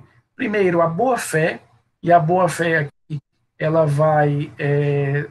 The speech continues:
ser traduzida como prazo. O prazo, efetivamente, precisa ser observado, ou seja, eu apresentei o recurso errado, mas no prazo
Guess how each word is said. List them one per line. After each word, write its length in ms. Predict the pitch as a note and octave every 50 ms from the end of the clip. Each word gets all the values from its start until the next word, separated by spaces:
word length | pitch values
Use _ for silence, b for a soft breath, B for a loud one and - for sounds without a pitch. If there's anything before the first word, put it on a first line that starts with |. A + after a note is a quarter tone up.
| -
ser 320 | - - - F#3 F3 E3+ F3+
traduzida 600 | G3 F#3+ F3+ F3 F3 E3+ D3 C#3 D#3 D3+ D3+ D3
como 300 | D3 - E3+ F3+ F#3 - _
prazo. 640 | - G3 F#3 E3+ F3 F3+ G3 G3+ G3 F#3+ G3 C4 D#4+ - _ _ _ _ _ _ _ _ _ _ _ _ _ _ _ _ _ _ _ _ _ _ _ -
O 140 | F3 D#3+
prazo, 720 | - - - G#3+ G3+ G3 G3+ G#3+ A3 G#3+ F#3 D3 D3 D#3 D#3
efetivamente, 800 | D3+ D3 - - C#3+ - - D#3 D3 D3 D3+ D3+ D3 C#3+ - - b b b b b b b
precisa 560 | - E3 D#3 C#3+ - - F3 G3 F#3 E3 D#3+ C#3+
ser 200 | - E3 D#3 D3+
observado, 720 | C#3+ C#3 - - D#3 C3+ B2+ C3+ C#3 C#3+ F3 G3+ A#3 -
ou 60 | D#3+ C#3+
seja, 380 | - - E3 D#3 C#3+ D3 D3 B B B B B B
eu 100 | E3+ E3+
apresentei 540 | E3 D3 F3 F3+ E3 D3 D#3+ D#3 - F3 F3
o 40 | E3
recurso 640 | D#3 D#3+ D#3+ - - E3+ F3 - - F3 E3+ - _
errado, 600 | - F3+ E3 - D#3+ E3 E3+ D#3+ D#3 D#3 C#3+ C3+ - _ _ _ _ _
mas 240 | - D3+ E3 D#3 C#3+
no 160 | D#3 E3+ D3+
prazo 640 | - - F3+ F3+ G3 G3+ F#3+ E3 D3 C3+ C3+ C#3 C#3